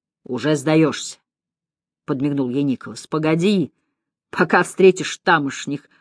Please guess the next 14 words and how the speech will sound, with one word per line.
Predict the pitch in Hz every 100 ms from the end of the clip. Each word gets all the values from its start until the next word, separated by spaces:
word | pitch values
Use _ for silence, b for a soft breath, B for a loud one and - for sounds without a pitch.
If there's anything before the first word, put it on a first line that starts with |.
| -
москитов. | 151 170 - - 123 107 - _ _ _
Они | - 415 415 381
поднимут | 233 214 208 294 240 -
тебя | 202 208 240
и |
отнесут | 190 190 185 233 202
в | -
своё | - 180 185 180
логово, | 220 233 160 143
а |
потом | 147 175 202
сожрут | - 180 214 165 147 160
с | - -
потрохами». | - - 147 135 123 127 123